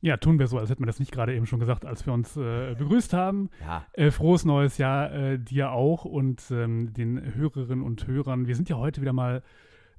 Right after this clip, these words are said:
Speaker 1: äh, sozusagen live in einem Raum. Das kommt ja selten genug vor. Das ist eine schöne Sache.
Speaker 2: Ja, das stimmt. Also, äh, das ist, das ist immer schön und, ähm, da kann man auch schön hier sein Getränk trinken, äh, zum Film, ne? Du,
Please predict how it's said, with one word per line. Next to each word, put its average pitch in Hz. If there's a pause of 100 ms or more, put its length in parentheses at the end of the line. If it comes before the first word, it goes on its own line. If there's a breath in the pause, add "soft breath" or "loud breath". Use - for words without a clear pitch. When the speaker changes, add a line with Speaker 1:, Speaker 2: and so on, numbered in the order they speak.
Speaker 1:
äh, 120 (220)
sozusagen 123
live 131
in 143
einem 135
Raum. 156
Das -
kommt 127
ja 117
selten 120
genug 113
vor. 101
Das 95
ist -
eine 117
schöne 127
Sache. 101 (540)
Speaker 2:
Ja, 92 (260)
das -
stimmt. -
Also, 101
äh, 104
das 113
ist, -
das 120
ist -
immer 113
schön 147
und, 113
ähm, 107
da 104
kann 120
man 113
auch 90
schön 120
hier 110
sein 98
Getränk 98
trinken, 107
äh, 95
zum -
Film, 104
ne? 101
Du, 95